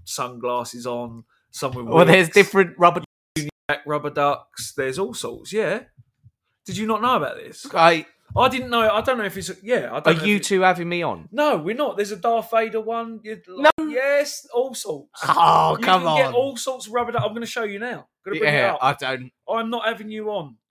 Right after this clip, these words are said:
Speaker 1: and neither's the only
Speaker 2: Uh,
Speaker 1: crazy lady.
Speaker 2: so I reckon she is.
Speaker 1: Um,
Speaker 2: Rubber duckies. I reckon you two have had a chat on a separate podcast.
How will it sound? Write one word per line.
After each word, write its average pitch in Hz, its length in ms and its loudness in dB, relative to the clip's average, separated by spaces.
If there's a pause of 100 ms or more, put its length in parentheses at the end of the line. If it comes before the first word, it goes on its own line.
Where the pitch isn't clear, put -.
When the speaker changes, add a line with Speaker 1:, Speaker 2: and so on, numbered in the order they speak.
Speaker 1:
and 165 140 -6
neither's 196 340 -8
the 202 100 -6
only 196 160 -4
Speaker 2:
Uh, - 40 -18
Speaker 1:
crazy 160 360 -6
lady. - 140 -12
Speaker 2:
so 120 80 -2
I 143 120 6
reckon 113 280 -4
she 113 240 -8
is. 101 180 -10
Speaker 1:
Um, 139 460 -6
Speaker 2:
Rubber 156 260 -2
duckies. 101 640 -8
I 127 80 0
reckon 131 300 -2
you 135 120 -4
two 120 200 -8
have 110 80 -6
had 110 120 -2
a 120 40 -12
chat 113 340 -2 (240)
on 110 140 -8
a 107 40 -12
separate - 380 -10
podcast. 101 540 -12